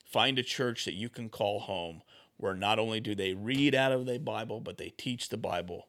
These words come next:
<clears throat> And get into community. God said that it is not good for man to be alone. You need friends. You need, uh, uh, good counsel. Uh, if you wanna be a, a,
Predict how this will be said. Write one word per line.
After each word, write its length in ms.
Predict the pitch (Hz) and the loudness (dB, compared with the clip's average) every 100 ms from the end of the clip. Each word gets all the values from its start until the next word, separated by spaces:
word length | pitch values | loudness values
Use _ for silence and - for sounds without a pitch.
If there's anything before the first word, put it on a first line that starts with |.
| _ | _
<clears throat> 40 | - 190 - - _ _ _ _ _ _ _ _ _ _ _ _ _ - - | -2 -2 -2 -6 _ _ _ _ _ _ _ _ _ _ _ _ _ -20 -2
And 320 | 104 101 104 - _ _ _ _ _ _ _ _ _ _ 127 - | 4 4 2 -4 _ _ _ _ _ _ _ _ _ _ -16 -4
get 180 | 139 131 | 2 2
into 320 | 127 123 123 | 2 -2 -6
community. 640 | 117 110 101 90 82 71 - _ _ _ - - _ - | -6 -6 -6 -6 -8 -12 -16 _ _ _ -20 -20 _ 4
God 320 | 98 117 120 | 8 8 6
said 360 | - 139 139 110 | 4 6 6 4
that 120 | 107 | 0
it 100 | 104 | -2
is 200 | 110 107 | -4 -2
not 240 | 110 104 | 0 0
good 180 | - 113 | 0 -2
for 100 | - | -2
man 280 | 101 101 98 | -4 -2 -2
to 60 | 107 | -6
be 180 | 98 | -4
alone. 340 | 92 92 78 - _ _ _ _ _ - | -4 -4 -10 -14 _ _ _ _ _ -10
You 100 | 95 | -2
need 200 | 104 104 | 0 0
friends. 640 | - 101 95 98 104 - _ _ | 2 4 2 -2 -10 -12 _ _
You 120 | - 90 | -8 -4
need, 240 | 101 - - | -4 -4 -6
uh, 300 | - 98 92 - | 0 2 2 0
uh, 260 | 90 85 90 | -2 -2 -4
good 260 | - 107 110 | 2 2 2
counsel. 640 | - 101 92 - 90 85 _ - - - | -2 -4 -4 -8 -8 -10 _ -20 -20 -8
Uh, 200 | 92 82 82 | -2 0 -2
if 160 | - | -4
you 80 | 107 | -4
wanna 300 | 98 107 110 | 0 2 2
be 240 | 113 107 | 2 2
a, 60 | 98 - | 2 0
a, 220 | 95 82 | -2 -2